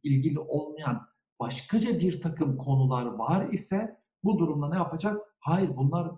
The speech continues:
e, toplantının, finansal tabloların görüşülmesiyle ilgili değil." diyecek.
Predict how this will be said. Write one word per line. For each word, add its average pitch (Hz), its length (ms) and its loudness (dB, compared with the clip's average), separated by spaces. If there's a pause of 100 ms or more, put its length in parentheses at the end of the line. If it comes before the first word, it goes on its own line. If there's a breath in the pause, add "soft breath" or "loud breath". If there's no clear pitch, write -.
e, 131 280 -2
toplantının, 143 840 -4
finansal 139 480 -2
tabloların 143 580 0 (320)
görüşülmesiyle 156 760 4
ilgili 135 540 2
değil." 180 320 8
diyecek. 202 360 0